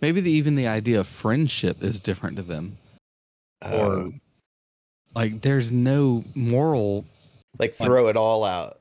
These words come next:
Speaker 1: Yeah, throw it all out. There's no way you can possibly put a moral, like, single thing on them. Like, they don't
Speaker 2: <laughs> So a bunch of nerd aliens are trying to figure us out. They're just, like,
Speaker 1: Yeah.
Speaker 2: wanna learn.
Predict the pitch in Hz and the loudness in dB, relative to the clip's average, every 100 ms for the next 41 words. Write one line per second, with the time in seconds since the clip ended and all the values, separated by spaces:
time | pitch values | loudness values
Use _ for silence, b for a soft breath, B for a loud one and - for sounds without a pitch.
0 | _ 151 165 127 - 170 151 - 135 139 | _ 0 0 0 0 0 0 0 -2 0
1 | 127 123 120 139 156 151 147 151 139 127 | 0 0 0 0 2 2 2 0 0 -2
2 | 98 - - 135 123 113 - 127 107 98 | -4 -4 -6 -6 -4 -4 -4 -4 -2 -2
3 | 98 98 110 120 113 107 101 b b b | -2 -4 -2 -2 -2 -2 -6 b b b
4 | _ _ _ _ 104 98 - - - _ | _ _ _ _ -8 -8 -10 -20 -20 _
5 | - - 131 123 110 - 135 143 113 - | -10 -4 -2 -2 -6 -6 -4 -4 -6 -8
6 | 123 127 139 98 85 98 107 - 110 101 | -2 0 0 0 -2 -6 -10 -8 -6 -6
7 | - 110 107 117 120 - _ _ _ _ | -4 -4 -2 -2 -4 -8 _ _ _ _
8 | _ 139 - - 151 127 120 131 143 113 | _ -8 -8 -2 2 2 2 -2 -2 0
9 | 113 113 110 113 B B - 117 113 107 | 0 0 0 -4 B B -2 2 4 4
10 | 104 101 104 104 117 107 107 - 104 101 | 2 0 -2 -2 0 0 -2 -4 0 0
11 | 101 - 98 92 87 - 120 117 123 135 | 0 2 2 2 -2 -2 0 0 0 2
12 | 127 - 117 117 101 98 104 107 117 | 2 2 0 0 0 0 2 0 -2